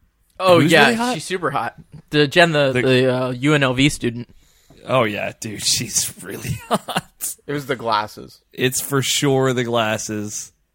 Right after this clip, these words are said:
Speaker 2: If you wanna know a way to win my heart
Speaker 3: I went
Speaker 2: over
Speaker 3: to her Instagram, and she doesn't wear glasses anymore, and I was disappointed.
Speaker 2: Fuck!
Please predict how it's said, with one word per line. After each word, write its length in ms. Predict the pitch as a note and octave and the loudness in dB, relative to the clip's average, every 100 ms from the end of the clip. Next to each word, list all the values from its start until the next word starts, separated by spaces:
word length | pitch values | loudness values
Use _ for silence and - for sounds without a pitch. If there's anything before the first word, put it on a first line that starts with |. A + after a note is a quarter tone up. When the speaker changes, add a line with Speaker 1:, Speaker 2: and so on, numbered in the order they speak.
| _ | _
Speaker 2:
If 120 | - | -12
you 40 | B2 | -6
wanna 180 | B2 A#2+ | -4 -2
know 160 | A#2 | -2
a 40 | A2+ | -2
way 160 | A2+ | -4
to 80 | A2 | -4
win 180 | A#2 A2+ | -6 -6
my 180 | A2+ G#2+ | -6 -4
heart 160 | G2+ | -2
Speaker 3:
I 20 | |
went 220 | D#3+ F3+ - | 0 0 0
Speaker 2:
over 80 | F3 | 0
Speaker 3:
to 40 | |
her 200 | D#3 C#3+ | 2 2
Instagram, 840 | C#3 B2+ - B2 A2 A2 G#2+ A2+ | 0 -6 -8 -12 -10 -8 -10 -12
and 160 | - G#2 | -14 -16
she 120 | - | -14
doesn't 260 | A2 G2+ - | -14 -14 -14
wear 200 | A2 A2+ | -14 -14
glasses 520 | - F#2 G2+ - A#2 | -10 -10 -10 -16 -20
anymore, 320 | - - - | -18 -16 -16
and 100 | - | -16
I 60 | - | -16
was 120 | G#2+ | -18
disappointed. 400 | - - - - | -20 -20 -16 2
Speaker 2:
Fuck! 680 | G3 C4+ A#3 D#3 A#2 - | 4 6 6 4 2 -6